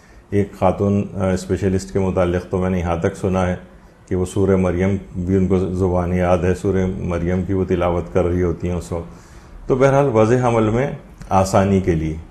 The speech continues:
जो भी दुआएं तालीम की गई हैं, अ, और ये एक नहीं है बल्कि बहुत ज़्यादा इस तरह से मुतअद्दिद हैं। तो,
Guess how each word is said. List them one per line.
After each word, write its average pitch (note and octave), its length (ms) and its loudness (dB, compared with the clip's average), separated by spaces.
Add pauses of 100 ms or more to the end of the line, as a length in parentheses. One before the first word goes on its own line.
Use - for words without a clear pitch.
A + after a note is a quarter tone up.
जो G2+ 180 0
भी G#2 120 0
दुआएं G2 680 0
तालीम F#2 460 0
की G#2 160 -2
गई G2+ 200 2
हैं, G2+ 320 -2 (400)
अ, F2+ 40 -4
और F2+ 340 0
ये G#2 260 2
एक C3 100 2
नहीं C3+ 240 2
है D3 60 2
बल्कि A2 320 0
बहुत A#2 340 2
ज़्यादा G#2 500 4
इस - 140 -8
तरह G2 220 2
से A2 300 -2
मुतअद्दिद F#2+ 640 2
हैं। E2 160 -4 (880)
तो, G2 100 2